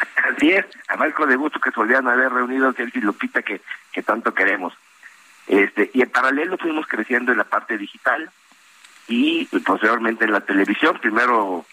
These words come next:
prácticamente en internet nada más, con, con muy pocos seguidores. Hoy ya tenemos una, una, una, una televisión mucho más en forma, ya somos una cadena nacional de radio hablada,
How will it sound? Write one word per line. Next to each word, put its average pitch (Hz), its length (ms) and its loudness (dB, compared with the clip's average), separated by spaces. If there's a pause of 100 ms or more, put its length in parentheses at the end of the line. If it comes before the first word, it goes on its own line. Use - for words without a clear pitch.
(160)
prácticamente 107 760 -4
en 95 120 -4
internet 95 540 -2
nada 113 240 0
más, 151 260 -2 (140)
con, 82 260 -6 (120)
con 92 120 -2
muy 107 80 4
pocos 104 300 -2
seguidores. 117 480 2 (580)
Hoy 104 200 2
ya 104 80 2
tenemos 92 440 -4
una, 95 360 -2
una, 98 220 -4 (120)
una, 104 140 2
una 104 200 0
televisión 92 440 -2
mucho 98 180 -2
más 87 180 0
en 95 140 -4
forma, 127 400 2 (580)
ya 104 140 0
somos 104 240 0
una 104 200 2
cadena 95 360 -2
nacional 95 480 0
de 98 80 0
radio 90 300 0
hablada, 110 480 0